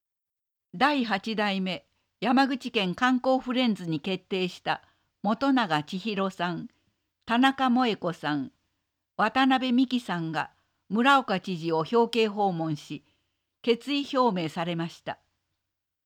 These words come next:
村岡知事は、山口の魅力をしっかりアピールし、観光を盛り上げていきましょうと激励しました。五月二十日、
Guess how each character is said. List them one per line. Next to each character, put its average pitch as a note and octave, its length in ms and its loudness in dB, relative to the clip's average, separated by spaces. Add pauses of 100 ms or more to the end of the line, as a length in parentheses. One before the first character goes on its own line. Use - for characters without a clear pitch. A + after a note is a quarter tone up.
(200)
村 C4 260 4
岡 A#3+ 200 0
知 F#3+ 160 -6
事 F3 140 -4
は、 D3 180 -4 (560)
山 B3 280 4
口 B3 260 -2
の F3+ 140 0
魅 F#3+ 140 0
力 G#3 340 0
を F#3 260 0
し - 180 -8
っ - 160 -12
か D4 120 -2
り A#3 140 2
ア F#3 120 8
ピ A3+ 220 -2
ー F3+ 40 -4
ル F3 100 0
し、 - 280 -12 (440)
観 C4+ 220 2
光 B3 360 4
を A3+ 40 6
盛 A#3+ 240 2
り B3 40 2
上 A#3+ 80 2
げ G3+ 100 -4
て F3 100 -4
い E3 100 -2
き G3 120 -6
ま F#3 140 2
し F3+ 160 -8
ょ D#3 260 -4
う - 340 -18
と G3+ 200 0
激 G#3 300 0
励 G#3 180 4
し G3 140 -6
ま F3+ 160 -2
し - 140 -14
た。 - 160 -10 (2000)
五 B3 140 4
月 C4 320 -4
二 D#3 160 -4
十 - 160 -18
日、 - 220 -12